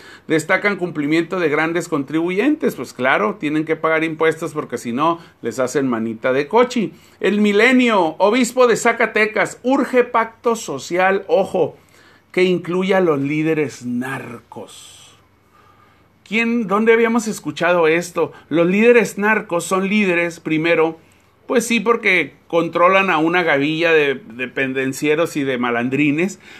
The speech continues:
pero son líderes porque los reconoce la sociedad. Ojo, señor obispo, yo sé que hay una desesperación en la cual el gobierno hoy que está condenando y que está echándole la, la culpa de muchas cosas a la iglesia,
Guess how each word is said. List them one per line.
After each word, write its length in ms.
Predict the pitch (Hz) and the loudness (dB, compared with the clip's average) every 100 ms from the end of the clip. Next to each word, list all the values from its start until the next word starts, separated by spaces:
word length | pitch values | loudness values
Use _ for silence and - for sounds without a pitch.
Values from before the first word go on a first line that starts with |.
| - | -6
pero 220 | 208 226 | 0 2
son 220 | 220 254 | 2 2
líderes 460 | 254 254 262 262 240 | 4 4 4 2 0
porque 460 | - 220 208 202 202 | -2 -2 -2 -4 -4
los 320 | 196 185 170 | -2 -4 -4
reconoce 640 | 185 180 180 190 214 214 | -8 -6 -6 -4 -6 -6
la 160 | 254 233 | -4 -4
sociedad. 960 | - 175 170 165 175 240 294 277 220 - - - - - | -4 -10 -8 -6 -2 0 0 0 -2 -6 -20 -20 -20 -2
Ojo, 460 | 202 320 269 294 | 2 2 2 0
señor 320 | 233 226 240 | 0 0 2
obispo, 520 | 240 233 247 240 233 202 | 2 4 0 0 -2 0
yo 220 | 175 196 | 0 -2
sé 240 | 208 220 | 0 -2
que 160 | 226 233 | 0 0
hay 160 | 214 | 2
una 220 | 220 226 220 | 0 -2 -2
desesperación 880 | 196 170 - 139 131 165 196 220 - - | -4 -6 -4 -2 -2 -2 -2 -2 -6 -16
en 120 | - 151 | -6 -4
la 120 | 139 | -2
cual 200 | 156 185 | 0 0
el 80 | 196 | 0
gobierno 580 | 151 139 170 190 180 | 0 2 0 2 2
hoy 220 | 156 180 185 | 2 2 0
que 100 | 180 | -4
está 240 | - 175 | -4 -4
condenando 560 | 196 190 139 143 175 180 | -4 -4 -2 -2 -2 -4
y 40 | |
que 100 | 180 | -8
está 280 | 113 147 156 | -8 -4 -2
echándole 460 | 156 156 165 165 | -2 -4 -2 -2
la, 260 | 147 123 104 | -4 -4 -4
la 160 | 113 - | -6 -6
culpa 300 | 147 147 160 | -6 -2 0
de 80 | |
muchas 340 | 131 135 143 139 | 0 -2 -6 -8
cosas 360 | 143 143 156 | -8 -8 -8
a 80 | 139 | -6
la 140 | 117 110 | -4 -4
iglesia, 720 | 110 143 175 160 127 156 | -4 0 0 0 -4 -4